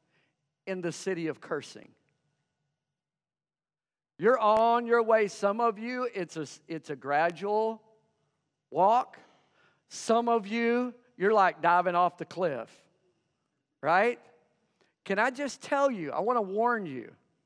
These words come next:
<laughs> that if you leave the city of blessing and, and you pursue what's in the city of cursing, um,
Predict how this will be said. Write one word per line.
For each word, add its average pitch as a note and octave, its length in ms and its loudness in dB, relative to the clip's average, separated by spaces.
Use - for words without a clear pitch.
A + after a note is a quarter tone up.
<laughs> E3+ 80 -18
that G3+ 260 2
if D4 300 4
you C4 280 -2
leave C4 280 -2
the G#3 120 -2
city A3 340 -6
of G3+ 180 -2
blessing D#3 680 -2
and, C#3+ 160 -10
and F3+ 300 -2
you D4+ 460 0
pursue A#3+ 640 -4
what's G#3 260 2
in A3 220 -8
the G3 80 -2
city G#3 340 -8
of D#3 160 -2
cursing, E3 760 -6
um, F3+ 300 2